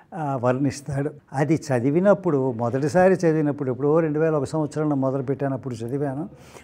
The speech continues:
నాకు అత్యంత ఆశ్చర్యం వేసింది. వాల్మీకి గంగానది ప్రాంతంలో ఒక అడవుల్లో ఉండేటటువంటి ఒక మహర్షి.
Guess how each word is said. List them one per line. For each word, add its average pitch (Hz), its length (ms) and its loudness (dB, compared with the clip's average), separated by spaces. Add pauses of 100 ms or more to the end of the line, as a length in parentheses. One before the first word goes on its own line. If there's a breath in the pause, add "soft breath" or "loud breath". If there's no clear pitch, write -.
(100)
నాకు 175 220 6
అత్యంత 202 680 4
ఆశ్చర్యం 190 500 6
వేసింది. 131 460 -4 (1040 soft breath)
వాల్మీకి 180 1120 2
గంగానది 170 580 4
ప్రాంతంలో 180 920 4
ఒక 160 100 4
అడవుల్లో 170 640 6
ఉండేటటువంటి 165 640 -2
ఒక 135 160 -4
మహర్షి. 123 640 -2